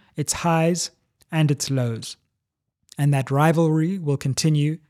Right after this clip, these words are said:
in twenty twenty-four and through the election. If you've enjoyed this kind of video, let me know down below and we can do some more historical deep dives. Like, because that's one big way to get this video out to as many people as possible.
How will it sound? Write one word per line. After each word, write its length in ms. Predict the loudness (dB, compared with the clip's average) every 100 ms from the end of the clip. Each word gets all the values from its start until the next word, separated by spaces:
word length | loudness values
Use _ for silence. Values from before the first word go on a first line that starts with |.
| -8
in 100 | -6
twenty 280 | -2 -2 -2
twenty-four 640 | -2 -4 -2 -4 -4 -6 -8
and 140 | -6
through 160 | -2 -2
the 120 | -2
election. 460 | -4 -6 -8 -12 -18 _ _ _ _ _ _ _
If 160 | -6 0
you've 140 | 2
enjoyed 320 | 2 4 4
this 120 | 4 0
kind 200 | 0 2
of 80 |
video, 480 | 2 4 4 2 0 -4
let 200 | -4 -2
me 120 | 0
know 180 | 0 -2
down 260 | -2 -4 -4
below 300 | -4 -2 -2
and 140 | -2
we 100 | -4
can 160 | -2 0
do 140 | 0
some 180 | -2 -4
more 220 | -4 -2
historical 680 | -2 -2 0 2 0 0 -4
deep 360 | -2 -2 0
dives. 520 | 2 4 4 4 0 -6 _ _ _ _ _ _
Like, 440 | 2 4 4 2 -2 -20 _ _ _ _ _ _ _ _ -10
because 260 | -4 -2
that's 320 | 2 0 0 -2
one 300 | 0 2 2
big 220 | 0 0
way 200 | -2 -2
to 140 | -4
get 180 | -4 -4
this 160 | -4 -4
video 300 | -2 -2 -4
out 220 | -6 -6
to 100 | -6
as 100 | -6
many 240 | -4 -6
people 240 | -6 -8 -8
as 100 | -8
possible. 560 | -6 -4 -2 -2 -4